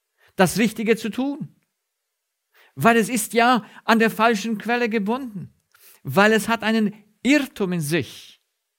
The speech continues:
der es betrügt. Und um diesen Irrtum müssen wir zuerst kämpfen, ihn zu entfernen. Dann können wir ein Kind erziehen.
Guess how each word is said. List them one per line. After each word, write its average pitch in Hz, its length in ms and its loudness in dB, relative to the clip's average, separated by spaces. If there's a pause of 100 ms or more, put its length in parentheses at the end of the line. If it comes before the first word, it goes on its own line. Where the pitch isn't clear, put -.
(760)
der 175 300 6
es 180 160 0
betrügt. - 920 -2 (2000)
Und 143 160 0
um 135 140 2
diesen 190 340 4
Irrtum 233 520 0 (200)
müssen 180 400 2
wir 185 240 4
zuerst 175 400 -4 (360)
kämpfen, 196 460 2
ihn 170 180 0 (400)
zu - 180 -2
entfernen. 170 560 2 (220)
Dann 247 420 2
können 240 240 -2
wir 220 100 2
ein 208 220 -2
Kind 214 320 -2
erziehen. 208 1000 -4